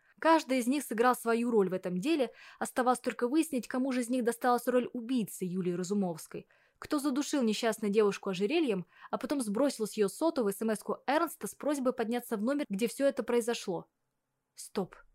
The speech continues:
И как же я сразу не догадалась? Ведь убийца не напрасно позвонил именно Эрнсту. Он должен был отлично знать о его делах с Юлей, знать, что стоит чуть копнуть, и их общие дела выползут наружу,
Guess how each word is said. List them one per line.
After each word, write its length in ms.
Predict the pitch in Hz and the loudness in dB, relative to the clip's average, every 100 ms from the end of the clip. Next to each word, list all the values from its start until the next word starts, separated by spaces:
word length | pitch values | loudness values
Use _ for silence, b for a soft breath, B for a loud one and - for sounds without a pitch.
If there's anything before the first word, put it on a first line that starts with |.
| _ _ _ _ _ _ | _ _ _ _ _ _
И 100 | 175 | -16
как 260 | - 254 240 | -6 -4 -2
же 120 | 254 | -2
я 100 | 277 | -2
сразу 340 | - 302 208 | 2 2 2
не 120 | 196 | 2
догадалась? 600 | 180 185 190 185 175 175 - _ _ _ _ _ | 0 -2 -2 -4 -6 -10 -16 _ _ _ _ _
Ведь 180 | 202 214 | -10 -4
убийца 320 | 254 262 - | 0 0 0
не 120 | 254 | 2
напрасно 440 | 254 233 262 294 277 | 4 4 2 2 0
позвонил 480 | 277 233 247 262 277 | -2 0 0 0 0
именно 420 | 247 262 262 - - | 0 0 0 -2 2
Эрнсту. 600 | 302 254 208 - 185 170 b b | 4 4 2 0 -8 -8 b b
Он 160 | - 220 | 0 6
должен 260 | 226 247 247 | 8 8 8
был 100 | 254 | 6
отлично 440 | 233 277 - 294 | 6 0 0 -2
знать 320 | 262 330 277 | 4 6 6
о 60 | 226 | 4
его 160 | 208 | 4
делах 260 | 202 208 202 | 4 4 2
с 80 | - | -4
Юлей, 400 | 226 330 247 b b b b - | 4 6 4 b b b b 2
знать, 260 | 247 302 | 6 6
что 180 | - - | 6 -4
стоит 260 | 214 269 - | -2 -2 0
чуть 200 | 240 - | -4 -4
копнуть, 420 | 220 233 359 349 | -4 2 2 4
и 40 | |
их 160 | 220 - | 0 -2
общие 260 | - - | -4 -4
дела 200 | 202 269 | 0 2
выползут 400 | 262 269 269 269 | 2 2 0 0
наружу, 440 | 262 302 294 196 | 0 2 4 2